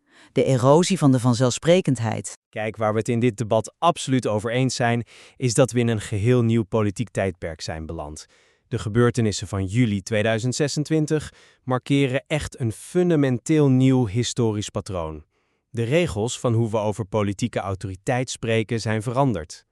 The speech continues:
Speaker 1: En dat is exact de kern. Het reikt veel verder dan de vraag wie er in november de meeste zetels haalt.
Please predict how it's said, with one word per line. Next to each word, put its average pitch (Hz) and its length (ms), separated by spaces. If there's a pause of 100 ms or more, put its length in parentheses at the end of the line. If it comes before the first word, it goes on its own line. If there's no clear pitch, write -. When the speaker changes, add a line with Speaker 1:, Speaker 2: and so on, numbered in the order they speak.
(160)
Speaker 1:
En 117 160
dat 160 200
is - 220
exact - 460
de - 140
kern. 113 380 (440)
Het - 140
reikt 180 300
veel 302 300
verder 220 300
dan 180 140
de 165 80
vraag 175 340
wie 196 240
er 185 120
in 160 140
november 151 520
de 131 80
meeste 135 300
zetels 175 420
haalt. - 360